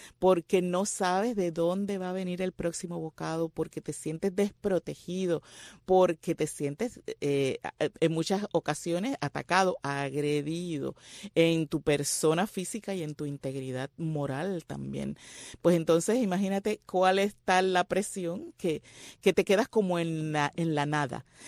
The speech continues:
Eh, la depresión es un diagnóstico, llamamos nosotros, de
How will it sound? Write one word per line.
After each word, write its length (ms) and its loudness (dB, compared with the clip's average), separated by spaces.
Eh, 520 6
la 260 2
depresión 680 -2
es 120 -8
un 140 -6
diagnóstico, 960 -4
llamamos 640 0
nosotros, 480 -2
de 380 0